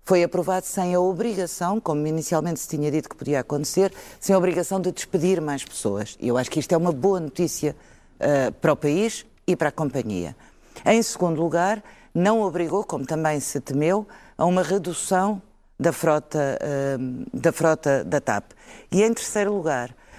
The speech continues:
é um plano de reestruturação que é aprovado sem uma obrigação de, eh, sem, eh, obrigar a que os credores tenham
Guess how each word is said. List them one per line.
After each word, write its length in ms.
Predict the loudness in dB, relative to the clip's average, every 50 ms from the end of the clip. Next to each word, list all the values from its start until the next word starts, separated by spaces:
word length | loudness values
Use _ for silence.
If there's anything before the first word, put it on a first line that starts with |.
| -20 -20 -12 -2
é 340 | 0 2 4 4 2 2 -2 -2
um 460 | -4 -2 0 0 0 0 0 0 -2 -4
plano 260 | 0 2 2 2 2
de 60 | 0
reestruturação 580 | -6 -6 -4 -4 -2 -2 -2 0 0 0 0 0
que 260 | 0 0 0 0 0 0
é 60 | 0 -2
aprovado 720 | -2 0 0 0 0 0 0 0 -2 -2 -2 -4 -6 -10 -10 -14 -20 -20 -14
sem 320 | -6 0 2 2 2 2 -2 _ 2
uma 240 | 2 4 4 4 4
obrigação 840 | 2 2 0 -2 -4 -2 -4 -4 -6 -4 -4 -4 -4 -4 -4 -8 -10 _ _ _ _ _ -20 _ -2
de, 120 | 0 2 2 2 0 -2 0
eh, 240 | 0 2 2 2 0
sem, 480 | -2 -2 2 2 2 2 2 -2 -4 -6 -4
eh, 480 | -2 0 0 0 0 0 -2 -2 -2 -2 0
obrigar 680 | 2 2 2 2 0 0 0 0 0 0 -2 -4 -6 -12 -20 -18 _ -4
a 80 | -2 0
que 100 | 0 0
os 120 | -2 -2
credores 640 | 0 0 0 0 2 0 0 0 0 -2 -4 -6 -6
tenham 400 | -2 -2 0 0 0 -2 -4